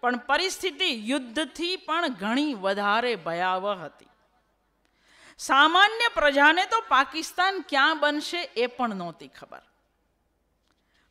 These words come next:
મંટોના ટોબા ટેક્સિંગના ગાંડાઓ જે વાત કરે છે,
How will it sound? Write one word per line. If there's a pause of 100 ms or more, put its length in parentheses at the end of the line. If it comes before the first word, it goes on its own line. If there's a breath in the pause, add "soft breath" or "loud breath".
મંટોના
ટોબા
ટેક્સિંગના
ગાંડાઓ
જે
વાત
કરે
છે,